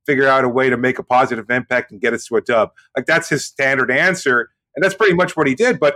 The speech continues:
at the same time, like, you know, you want the kind of, you want a stability as a player. You want to be able to figure out exactly what you're gonna do on a nightly basis. And that was so tough just because Max, again, he, he was a plug-in player.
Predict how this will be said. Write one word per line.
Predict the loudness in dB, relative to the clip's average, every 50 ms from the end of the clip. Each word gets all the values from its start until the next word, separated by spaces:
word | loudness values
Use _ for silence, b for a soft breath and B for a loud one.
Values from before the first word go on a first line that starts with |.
| 0 -2
at | -4 -4
the | -6
same | -6 -2 -2 -2 -2 -4
time, | -4 -2 0 0 2 2 0 0 -2 -6 _ _ _ _ _ _ _ _ _
like, | -2 0 0 0 -2 _ _ _ _ -6
you | -4 -4
know, | -2 -4 -6 -8
you | -8 -6 -4 -2 0
want | 2 2 2 2 2
the | 0 -2
kind | -2 -2 -2 0 0 0 0 0
of, | 0 0 -2
you | -2 -2
want | 0 2 2 2
a | 0
stability | 0 -2 -4 -4 -2 0 0 0 0 0 0 0
as | 0 0 0
a | -2
player. | -4 _ 0 2 2 2 2
You | 0 -2
want | -2 -2 -4
to | -2
be | 0 0 0
able | 0 0 -2 -8
to | -14
figure | -8 _ -2 0 0 2 2 2 4
out | 4 4 4 4 2 0 -2 _ _ _ _ -20
exactly | -18 -14 -6 -2 0 0 0 0 -2 -2
what | -2 -2
you're | -2
gonna | -2 -4 -6
do | -6 -6 -6
on | -6
a | -4
nightly | -2 -2 -2 0 -2 -4 -4
basis. | -4 -2 -2 -2 -2 -4 -6 -12 -14 -10 -8
And | -6 -4 -2
that | 0 0
was | -2 -4 -4
so | -6 -6 -6 -6 -6 -4 0
tough | 0 0 0 -2 -8 _ _ _ _ _ _ _ _ -4
just | -4 -2 -2
because | -4 -4 -4 -4 -4 -4
Max, | -2 -2 -2 -2 -2 -4 -10 -14
again, | -8 -4 -2 -2 -2 -2 -6 -12 -18 -20 _ -20 -12 -6
he, | -4 -2 -2 -2 -2
he | _ -2 0
was | 2 2 0 0 -2 -6 -12 -18 _ _ _ _ _
a | -4 -4
plug-in | -4 -2 0 2 2 2 2 0 -2 0
player. | 0 2 2 4 4 4 4 2 2 -2 -6